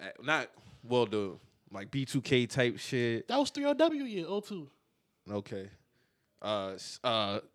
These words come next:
Speaker 1: who else? Lil Romeo. Who was else, uh, at the time?
Speaker 2: I think Ray J
Speaker 1: Uh,
Speaker 2: came that year too.
Speaker 1: Might have been.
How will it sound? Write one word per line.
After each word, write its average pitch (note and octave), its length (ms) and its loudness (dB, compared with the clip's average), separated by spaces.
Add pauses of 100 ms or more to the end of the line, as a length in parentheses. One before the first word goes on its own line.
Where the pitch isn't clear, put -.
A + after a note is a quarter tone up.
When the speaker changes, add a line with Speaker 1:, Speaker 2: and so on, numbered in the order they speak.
(880)
Speaker 1:
who G#3+ 160 -2
else? G#2+ 360 -6
Lil B2 300 10
Romeo. B2 800 4 (480)
Who E3 140 2
was C3 140 6
else, A#2 340 2
uh, G#2 300 -4
at G2+ 120 -4
the G2+ 100 -4
time? G#2 400 -4
Speaker 2:
I A#3+ 60 4
think - 260 0
Ray C#4 120 4
J A#3+ 120 0
Speaker 1:
Uh, - 20 -2
Speaker 2:
came A3 260 -2
that G#3+ 140 -2
year G#3+ 160 -2
too. A3 380 -6
Speaker 1:
Might C#3 240 0
have A#3 140 -8
been. G#3+ 220 0